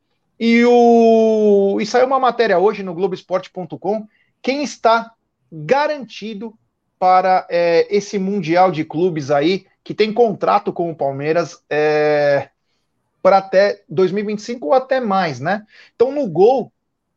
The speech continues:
o Everton tá garantido até o fim de dois mil e vinte e cinco. Hoje ele tem trinta e cinco anos.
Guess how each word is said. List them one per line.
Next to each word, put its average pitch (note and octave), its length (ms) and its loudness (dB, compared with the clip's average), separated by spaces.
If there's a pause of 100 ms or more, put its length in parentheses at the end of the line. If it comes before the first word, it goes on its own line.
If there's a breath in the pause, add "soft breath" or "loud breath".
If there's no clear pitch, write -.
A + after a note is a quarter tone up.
o D#3+ 160 0
Everton A3 400 0
tá F#3+ 120 -2
garantido E3+ 520 -4
até A#3 260 -2
o A#3 100 2
fim A#3 540 -10
de F#3 80 -4
dois D#3+ 220 -4
mil E3+ 100 -6
e D#3+ 40 -6
vinte C#3+ 180 -10
e - 40 -20
cinco. G3 400 -8
Hoje G3 300 2
ele F3+ 140 -8
tem F#3 200 -8
trinta A3 360 -10
e - 20 -8
cinco F#3 400 -10
anos. G3+ 400 -10